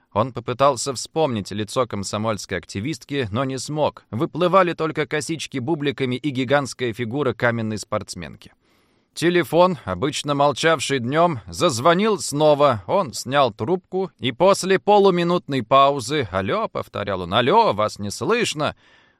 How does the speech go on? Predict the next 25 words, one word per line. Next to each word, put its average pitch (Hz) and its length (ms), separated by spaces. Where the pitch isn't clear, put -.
услышал 202 580
мужской 190 480
голос. 151 500
«Салтыков 127 560
Михаил 170 380
Леонидович». 175 800
Он 135 220
глупо 117 400
кивнул, 107 540
потом - 300
сообразил, 120 680
с - 80
вопросительной 123 800
интонацией 120 600
сказал 113 520
«Да», 117 640
уже 127 260
чувствуя, 160 520
что 156 200
от 131 120
телефона 139 560
сегодня 135 440
можно 120 380
ждать 101 380
всего. 92 440